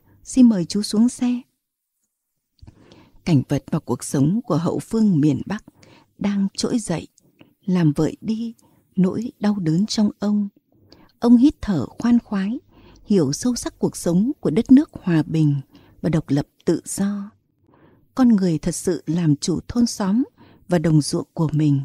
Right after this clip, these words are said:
Ông bồi hồi, nhớ lại những xóm làng bên kia giới tuyến, vắng ngắt và buồn tẻ. Đêm đêm vang lên tiếng mõ,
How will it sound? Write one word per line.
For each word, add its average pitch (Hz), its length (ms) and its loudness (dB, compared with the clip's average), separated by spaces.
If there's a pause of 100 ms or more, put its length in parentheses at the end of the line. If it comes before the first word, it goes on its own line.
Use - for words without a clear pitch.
(960)
Ông 226 240 4
bồi 160 160 0
hồi, 143 380 -6 (480)
nhớ 175 160 4
lại 226 260 2
những 143 160 4
xóm 196 280 0
làng 180 280 0 (160)
bên 214 180 0
kia 214 220 -4
giới 190 320 -4
tuyến, 185 300 -2 (480)
vắng 185 280 0
ngắt 254 180 -4 (440)
và 180 100 0
buồn 160 360 0
tẻ. 147 340 -6 (920)
Đêm 190 240 2
đêm 196 320 2 (140)
vang 208 180 2
lên 202 240 2
tiếng 208 260 2
mõ, 202 260 -4